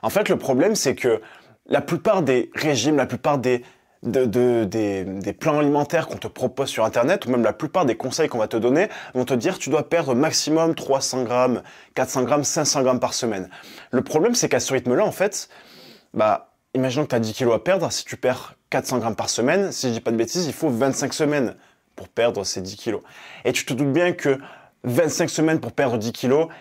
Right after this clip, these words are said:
il y a de grandes chances que tu perdes ta motivation. Et d'ailleurs, la littérature scientifique est plutôt formelle à ce sujet.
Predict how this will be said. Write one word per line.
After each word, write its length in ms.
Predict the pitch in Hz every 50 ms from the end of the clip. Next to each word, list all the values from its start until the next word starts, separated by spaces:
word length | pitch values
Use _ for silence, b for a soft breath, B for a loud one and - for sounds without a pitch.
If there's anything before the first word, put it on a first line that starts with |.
| B B
il 40 |
y 20 | 110
a 40 | 101
de 100 | 107 123
grandes 260 | 107 - 123 135 127
chances 240 | - - 131 131 -
que 100 | - 117
tu 120 | - -
perdes 180 | - 123 110 -
ta 100 | - 107
motivation. 520 | 104 107 - - 104 107 101 - - - B B B B B B B
Et 60 | 120
d'ailleurs, 300 | 117 123 131 160 220 202
la 80 | 151 123
littérature 540 | 127 120 - - 123 131 127 - 139 127
scientifique 760 | - - - 170 156 - 165 143 - - 175 180 180 - - B B B B B B
est 80 | -
plutôt 540 | - - - 123 113 - 143 139 135 131 131 B B B
formelle 580 | B - - 175 147 143 139 - 226 185 127 - -
à 60 | -
ce 120 | - - 127
sujet. 440 | - - 117 101 110 165 226 247